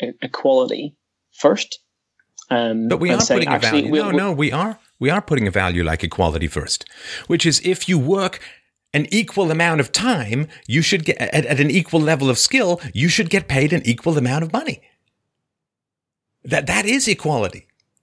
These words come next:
Speaker 2: If you
Speaker 1: Mm-hmm.
Speaker 2: take
Speaker 1: I agree
Speaker 2: three
Speaker 1: with
Speaker 2: and a
Speaker 1: that.
Speaker 2: half years off, you don't get paid an equal amount of money. That's called exploitation. That's not equality.
Speaker 1: Yeah,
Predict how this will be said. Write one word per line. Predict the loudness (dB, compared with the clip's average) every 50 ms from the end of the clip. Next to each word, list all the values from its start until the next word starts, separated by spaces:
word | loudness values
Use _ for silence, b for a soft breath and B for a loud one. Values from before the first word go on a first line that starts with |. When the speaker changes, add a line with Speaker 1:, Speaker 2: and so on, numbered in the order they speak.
| _ _ _ _ _ _ _ _ _ _ _ _ _ _ _
Speaker 2:
If | -2 0 2
you | 2 2 2
Speaker 1:
Mm-hmm. | 2 2
Speaker 2:
take | 2 2
Speaker 1:
I | 2
agree | 2
Speaker 2:
three | 2 2 2 2
Speaker 1:
with | 2 0
Speaker 2:
and |
a | 2
Speaker 1:
that. | 2
Speaker 2:
half | 2 0 0 0 0
years | 0 0 2 2 2 2 0
off, | 0 0 0 0 -2 -4 -6 -10 B B B B B B _ -2
you | -2 0
don't | 2 2 2 2 0 0
get | 0 -2 -2 0 0
paid | 0 2 4 4 2
an | 2 0
equal | 0 0 0 0 0 0 0 2
amount | 2 2 2 2 2 2
of | 2
money. | 0 0 0 0 0 -2 B B B
That's | -2 0 0 0
called | 0 0 0 -2 0 0
exploitation. | 0 0 -2 -2 0 0 0 0 0 0 0 0 0 0 -2 -2
That's | -2 -2 -2
not | -2 -2 -2
equality. | -2 -2 -2 0 0 2 2 0 0 -2 -4 -6 _ _ _ _ _ _ _ _ _ _ _ _ _ _ _ _ _ _ _ _ _ _ _ _ _ _ _ _ _ _ _ _ _ _ _ _ _ _ _ _ _ _ _ _ _ _ _ _ _ _ _ _ _ _ _ _ _ _ _ _ _ _ _ _ _ -2
Speaker 1:
Yeah, | 0 0 0